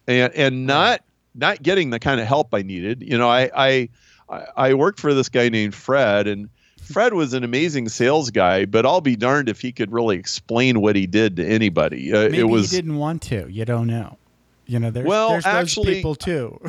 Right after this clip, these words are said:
Speaker 2: <laughs> We don't know.
Speaker 1: I don't
Speaker 2: I'm
Speaker 1: a-,
Speaker 2: not saying one
Speaker 1: I
Speaker 2: way or
Speaker 1: don't
Speaker 2: the other.
Speaker 1: actu-,
Speaker 2: Yeah.
Speaker 1: in, in hindsight, th-, there is, there is a,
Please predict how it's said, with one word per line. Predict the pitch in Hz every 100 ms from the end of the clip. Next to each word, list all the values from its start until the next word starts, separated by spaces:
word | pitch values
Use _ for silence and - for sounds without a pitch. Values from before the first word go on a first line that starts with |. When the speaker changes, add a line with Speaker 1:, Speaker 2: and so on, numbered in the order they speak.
| -
Speaker 2:
<laughs> | 302 - 302 - - 269 - 220
We | 233
don't | 214 214
know. |
Speaker 1:
I | 233
don't | 285 247 196
Speaker 2:
I'm |
Speaker 1:
a-, | 170
Speaker 2:
not | 202
saying | - 190 170
one | 165 165
Speaker 1:
I |
Speaker 2:
way | 156
or | 135
Speaker 1:
don't | 123
Speaker 2:
the |
other. | 214
Speaker 1:
actu-, | - 139 131 _ _ - -
Speaker 2:
Yeah. | 185 196 -
Speaker 1:
in, | 196 311
in |
hindsight, | - 247 233 226 - - 202 208 - _ - - _ _ -
th-, | 143 180
there | 156 208 262
is, | 240 185 185 -
there | 123 160 208 226
is | 202 185 160 - -
a, | 127 123 117 113 113